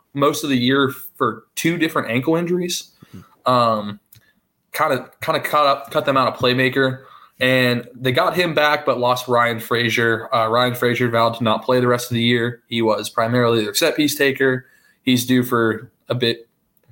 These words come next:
Speaker 1: big move. He would have been due for a bigger move had he left last year, but didn't really do too much for me this year. So seems kinda selfish in my eyes.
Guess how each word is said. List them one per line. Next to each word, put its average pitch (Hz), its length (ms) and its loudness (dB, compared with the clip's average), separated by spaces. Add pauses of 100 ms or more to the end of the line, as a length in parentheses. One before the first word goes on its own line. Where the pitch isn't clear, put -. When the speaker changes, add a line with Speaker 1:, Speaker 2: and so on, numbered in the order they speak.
(280)
Speaker 1:
big 120 200 0
move. 120 440 0
He 123 320 0
would 143 140 2
have 143 80 0
been 135 140 2
due 131 200 2
for 113 120 0
a 113 100 -8
bigger 190 240 2
move 131 280 0
had 120 160 0
he 120 80 2
left 110 280 0
last 127 320 0
year, 127 220 4
but 110 400 -2
didn't 165 160 -2
really 160 180 2
do 127 160 2
too 131 140 -2
much 120 220 0
for 120 80 -4
me 113 140 0
this 123 200 0
year. 127 280 0 (360)
So 117 560 0 (240)
seems 123 260 0
kinda 123 200 0
selfish 113 600 -4 (720)
in 113 140 -4
my 110 200 2
eyes. 120 400 0